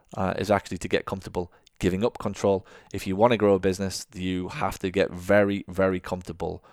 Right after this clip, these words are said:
uh, with that philosophy, which is very, very difficult for healthcare practitioners to do. And here's why. You are trained to be logical. You are trained to be in control throughout your entire evaluation, <clears throat> sorry, with patients.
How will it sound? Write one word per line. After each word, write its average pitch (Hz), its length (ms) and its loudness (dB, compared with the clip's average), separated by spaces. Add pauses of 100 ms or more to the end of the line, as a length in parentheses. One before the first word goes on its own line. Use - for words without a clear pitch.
(220)
uh, 87 340 2
with 87 140 -4
that - 180 2
philosophy, 90 400 -6
which 107 180 -6
is 123 140 -2
very, 92 360 2
very 120 180 2
difficult 120 520 2
for - 160 0
healthcare 95 400 0
practitioners 107 560 -6
to - 100 -16
do. 110 360 -2
And 92 100 -6
here's 92 200 -4
why. 120 420 2 (480)
You 95 500 0
are 104 260 4
trained 101 360 0
to 107 60 -12
be 107 120 -4
logical. 107 600 -2
You 87 220 -6
are 90 160 0
trained 101 400 -2
to - 80 -6
be 95 160 -2
in 101 80 -2
control 113 640 -2
throughout 110 720 2
your 98 240 4
entire 135 720 2 (380)
evaluation, 117 800 6 (120)
<clears throat> 131 220 8
sorry, 90 280 0
with 90 180 -2
patients. 127 500 2